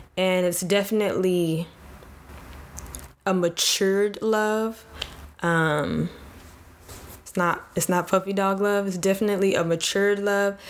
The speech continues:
So that's why I think this person said that, because this person is a chronic relationship person. You know, those people that's always in a relationship.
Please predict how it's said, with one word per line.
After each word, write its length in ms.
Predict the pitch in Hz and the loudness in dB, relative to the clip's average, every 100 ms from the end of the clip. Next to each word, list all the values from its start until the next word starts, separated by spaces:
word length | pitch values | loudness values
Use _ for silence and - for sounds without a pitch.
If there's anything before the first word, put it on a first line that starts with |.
| - - | -16 -6
So 160 | 202 | -2
that's 360 | 185 202 208 214 | 2 2 2 0
why 260 | 208 185 | 2 2
I 40 | 175 | 0
think 280 | 190 180 165 | 0 0 0
this 180 | 175 | -2
person 800 | - 190 180 175 175 165 160 165 - - - - - - - - - | 0 2 2 2 2 2 2 0 -6 -16 -16 -16 -16 -18 -20 -20 -6
said 640 | - - - 202 196 196 | 0 0 2 2 2 2
that, 540 | 214 208 208 208 - 185 | 0 2 2 0 -2 0
because 840 | 190 175 180 180 175 175 - - - - - - - | 0 0 2 4 4 2 -2 -4 -8 -18 -16 -16 -18
this 300 | 170 190 247 | -2 2 2
person 460 | - 233 226 214 202 | 2 2 2 2 2
is 500 | - 196 185 180 170 | 2 4 4 2 0
a 80 | - | -4
chronic 480 | - - 214 214 208 | -4 0 2 0 0
relationship 680 | 196 185 180 - - 170 - | 0 2 2 0 2 0 2
person. 500 | 147 131 - 76 - - - | 0 0 -2 -4 -8 -14 -6
You 100 | 190 | 0
know, 120 | 202 190 | 2 4
those 140 | 180 | 2
people 240 | 214 180 | 0 0
that's 240 | 180 170 160 | 2 0 0
always 360 | 175 185 202 208 | 0 2 2 0
in 80 | |
a 60 | 208 | 0
relationship. 920 | 214 202 185 - 185 180 175 170 - | 2 2 2 0 0 2 4 2 0